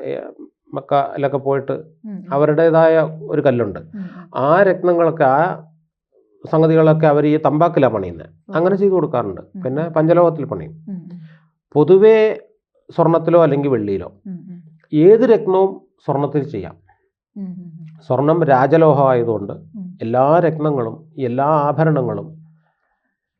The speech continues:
Speaker 1: സ്വർണത്തിലാണ്
Speaker 2: അതിൽ, അതിൽ
Speaker 1: ചെയ്യുന്നത്.
Speaker 2: പണിയാം.
Speaker 1: ഉം.
Speaker 2: ഉവ്വ്. അതുപോലെ, ഏ, നമ്മള് ഇത്, ഏ, നവരത്നങ്ങളല്ലാതെ നമ്മളിപ്പോ ഇത്, ഇതുപോലൊക്കെയുള്ള കല്ലുകള്,
Speaker 1: ആ.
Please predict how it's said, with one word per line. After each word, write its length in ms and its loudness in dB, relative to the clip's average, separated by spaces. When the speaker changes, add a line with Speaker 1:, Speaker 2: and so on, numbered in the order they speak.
Speaker 1:
സ്വർണത്തിലാണ് 540 -2
Speaker 2:
അതിൽ, 100 -10
അതിൽ 100 -14
Speaker 1:
ചെയ്യുന്നത്. 240 -14
Speaker 2:
പണിയാം. 260 -16
Speaker 1:
ഉം. 60 -10
Speaker 2:
ഉവ്വ്. 200 -16
അതുപോലെ, 640 -8
ഏ, 40 -16
നമ്മള് 420 -10
ഇത്, 360 -14
ഏ, 160 -12
നവരത്നങ്ങളല്ലാതെ 1160 -8
നമ്മളിപ്പോ 280 -6
ഇത്, 220 -8
ഇതുപോലൊക്കെയുള്ള 1000 -8
കല്ലുകള്, 520 -14
Speaker 1:
ആ. 100 -14